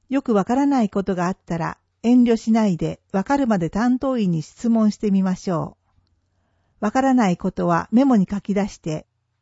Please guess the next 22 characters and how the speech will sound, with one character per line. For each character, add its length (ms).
次 140
回 260
の 100
診 240
察 260
の 120
時 240
に 160
持 140
参 280
し 160
ま 120
し 140
ょ 280
う。 220
記 160
入 300
日、 320
何 340
年、 340
何 300
月、 500